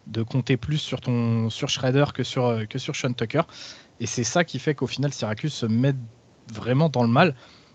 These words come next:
Et pour moi, t'as deux autres moments clés dans le match. C'est déjà la sortie du Ugalele. Parce que quand t'es en défense et qu'on te fait sortir, bah, le, le quarterback sur lequel tu bases, en fait, tout ton, tout ton scouting de la semaine, tout ton game plan, et que tu fais rentrer un autre Q B à la place, déjà, c'est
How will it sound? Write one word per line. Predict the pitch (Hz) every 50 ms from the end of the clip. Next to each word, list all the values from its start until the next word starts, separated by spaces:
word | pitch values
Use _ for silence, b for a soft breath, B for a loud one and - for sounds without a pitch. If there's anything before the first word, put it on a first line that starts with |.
| b -
Et | - 113
pour | 113 - 120
moi, | 131 156 175
t'as | - 127 113
deux | 107 120 127 127 151
autres | 156 - -
moments | 139 127 127 123 120
clés | 117 - 143
dans | 127 120 120
le | 123
match. | 131 147 - -
C'est | - 107
déjà | 101 110 107 110 123
la | 120 107
sortie | - - 127 117 - - 139
du | 127 117 123
Ugalele. | 110 120 110 107 107 123 160 - b b b b b b _ _ _ _ _ -
Parce | - 107 -
que | - 139
quand | 135 - 135
t'es | 120 -
en | 135 135
défense | 127 131 131 - - 151 - -
et | 120
qu'on | - - 110
te | -
fait | - 117 113 113 110
sortir, | 107 - - 117 - - - 143
bah, | 127 117 113
le, | 110 107 107 104 104 107 101
le | 98 113
quarterback | 113 - 143 135 - 131 123 139 147
sur | - - 113
lequel | 107 107 - 135 131 -
tu | - - - 123
bases, | 110 107 104 - - 123
en | 120 113
fait, | 117 131 123 -
tout | - 131
ton, | 120 - - 120 120 117 117 113 110 b b b b b b -
tout | - -
ton | - 143 143
scouting | - - - 143 135 - 160 147
de | 135 131
la | 120 117
semaine, | 113 - 139 147 143
tout | 135 135
ton | 131 - 135
game | 131 117 127 127 127
plan, | - 151 151 147
et | 127 110
que | -
tu | - -
fais | - -
rentrer | 113 117 113 - -
un | 127 120 117 127
autre | 143 143 -
Q | - - 139
B | 131
à | 135 127
la | 123 123
place, | 123 156 143 135
déjà, | - 123 107 117 127
c'est | 123 - - 117 101 98